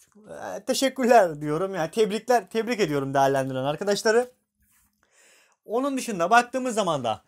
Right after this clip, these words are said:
maçlara geçelim yavaştan isterseniz. On dört Temmuz iddia tahminleriyle devam edelim. İlk mücadelemiz Manchester United'la Leeds United mücadelesi.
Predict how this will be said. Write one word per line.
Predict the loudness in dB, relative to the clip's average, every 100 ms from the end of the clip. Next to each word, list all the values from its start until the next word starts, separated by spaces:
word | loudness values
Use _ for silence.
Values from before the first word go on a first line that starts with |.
| _ _ _
maçlara | 0 2 2 4 2
geçelim | 2 0 0
yavaştan | 0 2 2 0
isterseniz. | -6 2 2 2 0 -10 -18 _ _
On | 0 2 4
dört | 4 4
Temmuz | -2 -2 -6
iddia | -4 4 4
tahminleriyle | 4 0 -2 -4 0 2
devam | 4 4 4
edelim. | 0 -4 -8 -16 _ _ _ _ _ _ _ _ _ _ _ _ -8
İlk | -8
mücadelemiz | -4 4 4 4 -2 -4 -6
Manchester | -6 -4 -2 -4
United'la | -4 -2 -2 -2 0
Leeds | 0 0 -6 -6 -4
United | -2 -2 -4
mücadelesi. | -4 0 0 0 -4 -2